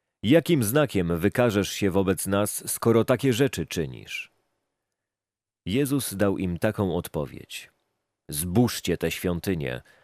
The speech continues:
a ja w trzy dni wzniosę ją na nowo". Powiedzieli do niego Żydzi: "Czterdzieści sześć lat budowano tę świątynię, a ty ją wzniesiesz w przeciągu trzech dni?"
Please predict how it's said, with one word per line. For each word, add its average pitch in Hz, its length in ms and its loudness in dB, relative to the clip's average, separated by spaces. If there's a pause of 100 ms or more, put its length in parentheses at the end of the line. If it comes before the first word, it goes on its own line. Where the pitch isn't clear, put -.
(220)
a 107 120 6
ja 110 180 6
w - 160 -6
trzy - 280 2
dni 120 380 2
wzniosę 117 560 2
ją 110 180 4
na 104 160 4
nowo". 65 580 -4 (1200)
Powiedzieli 95 520 0
do 98 120 2
niego 87 280 -2
Żydzi: 64 460 -12 (680)
"Czterdzieści 123 840 2
sześć - 380 0
lat 117 280 0
budowano 95 560 0
tę 92 120 -4
świątynię, 80 720 -6 (380)
a 98 120 2
ty 143 140 2
ją 143 220 4
wzniesiesz 110 520 -2
w - 140 -14
przeciągu 107 560 0
trzech - 380 -4
dni?" 101 420 -10